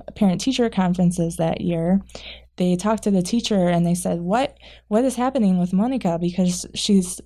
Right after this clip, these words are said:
she's changed." And, um, she prays before she eats, she prays before she goes to bed, and we've just noticed a change in her. And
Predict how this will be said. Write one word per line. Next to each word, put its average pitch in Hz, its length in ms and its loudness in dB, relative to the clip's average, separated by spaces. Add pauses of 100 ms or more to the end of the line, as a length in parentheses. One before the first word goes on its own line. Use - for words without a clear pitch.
she's - 480 0
changed." 180 640 0 (500)
And, 175 400 0 (120)
um, 170 400 0
she 190 240 2
prays 262 600 -2 (140)
before 196 340 0
she 180 160 -2
eats, 262 360 -2
she 196 140 0
prays 254 340 0
before 202 260 -2
she 190 140 -4
goes 180 220 -2
to 180 120 -4
bed, 240 300 -2
and 180 260 0 (540)
we've 196 200 0
just 180 240 -4
noticed 190 360 2
a 175 60 -2
change 208 380 0
in 180 100 2
her. 165 360 0
And 175 480 -4